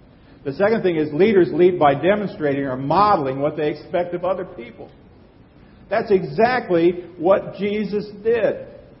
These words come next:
Jesus led by integrity. Jesus led by demonstrating, by modeling. And wherever we find ourselves, if we expect to make an impact on other people as we go out to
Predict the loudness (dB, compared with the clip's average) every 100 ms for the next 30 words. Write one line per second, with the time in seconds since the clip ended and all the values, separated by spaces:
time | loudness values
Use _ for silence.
0 | -20 -20 -6 -2 0 0 -2 -4 -6 -2
1 | 2 4 2 -6 -4 -2 -4 -6 0 0
2 | 0 -6 -10 -14 -8 -4 -4 -4 -4 -2
3 | 0 0 0 -2 -2 -2 -4 -4 -6 -6
4 | -6 -6 -8 -6 -6 -6 -4 -2 -2 -4
5 | -8 -14 -18 -16 -12 0 2 4 2 -2
6 | -2 0 0 2 2 2 -2 -4 -4 -6
7 | -16 -20 -20 -20 -20 -20 _ -10 -8 -6
8 | -6 -6 -8 -6 -4 -2 0 2 2 0
9 | -2 -2 -2 -2 -4 -6 -4 -4 0 0
10 | 2 -2 -2 -6 0 2 4 2 -2 -6